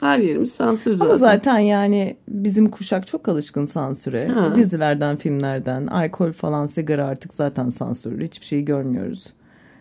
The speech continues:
Speaker 2: E, küfürler, sevişme sahneleri,
Speaker 1: Ama böyle
Speaker 2: öpüşmeler.
Speaker 1: olduk. Yeni böyle olduk. Abi bizim zamanımızda Tutti
Speaker 2: Kırmızı
Speaker 1: Frutti.
Speaker 2: nok-, evet, kırmızı noktalı filmler vardı.
Speaker 1: Evet. Yani şeyler vardı. E, Çin Çin. Çin Çin diye açıyorlardı.
Speaker 2: Tutti Frutti'ler vardı.
Speaker 1: Sine beş vardı.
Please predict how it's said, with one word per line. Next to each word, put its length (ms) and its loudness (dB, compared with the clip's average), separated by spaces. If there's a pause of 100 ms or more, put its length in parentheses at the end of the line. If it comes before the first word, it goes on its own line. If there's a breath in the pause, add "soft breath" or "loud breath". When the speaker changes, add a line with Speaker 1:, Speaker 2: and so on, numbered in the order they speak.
(180 soft breath)
Speaker 2:
E, 180 -6
küfürler, 720 -2 (140)
sevişme 460 -2
sahneleri, 420 0
Speaker 1:
Ama 160 10
böyle 120 6 (300)
Speaker 2:
öpüşmeler. 20 6 (280)
Speaker 1:
olduk. 160 0
Yeni 260 6
böyle 260 4
olduk. 280 -2
Abi 160 2 (100)
bizim 240 2
zamanımızda 680 8
Tutti 140 -12
Speaker 2:
Kırmızı 460 6
Speaker 1:
Frutti. 120 12
Speaker 2:
nok-, 100 6 (160)
evet, 300 4
kırmızı 400 6
noktalı 320 4
filmler 440 4
vardı. 520 0
Speaker 1:
Evet. 420 6 (200)
Yani 280 8
şeyler 460 6
vardı. 540 4 (100)
E, 560 -2
Çin 240 6
Çin. 300 0 (600 soft breath)
Çin 220 8
Çin 280 8
diye 160 2
açıyorlardı. 540 6
Speaker 2:
Tutti 140 0
Frutti'ler 420 0
vardı. 120 2
Speaker 1:
Sine 260 10
beş 260 6
vardı. 540 2